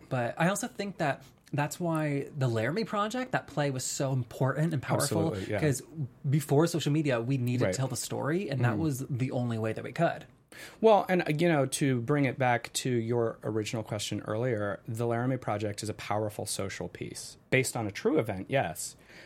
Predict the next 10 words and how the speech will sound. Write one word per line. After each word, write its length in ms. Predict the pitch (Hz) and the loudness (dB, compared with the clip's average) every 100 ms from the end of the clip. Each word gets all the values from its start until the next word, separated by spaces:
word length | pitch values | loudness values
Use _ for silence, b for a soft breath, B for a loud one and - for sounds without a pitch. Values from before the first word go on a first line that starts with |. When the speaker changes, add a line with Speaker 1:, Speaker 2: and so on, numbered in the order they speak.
| B | B
Speaker 2:
But 120 | 135 135 | 0 4
when 140 | 143 | 4
you 340 | 139 147 143 - - _ 131 | 4 2 0 -6 -20 _ -2
dig 220 | - 135 | 0 0
through 240 | - 139 131 | 0 -2 0
the 140 | 123 | 0
levels 420 | 117 113 113 104 | 0 0 -2 -4
of 100 | 104 | -6
grief, 400 | 95 98 87 - - - _ B B B 123 | -6 -6 -8 -10 -20 -20 _ B B B -8
this 540 | 110 117 113 - - | 0 0 2 -2 -4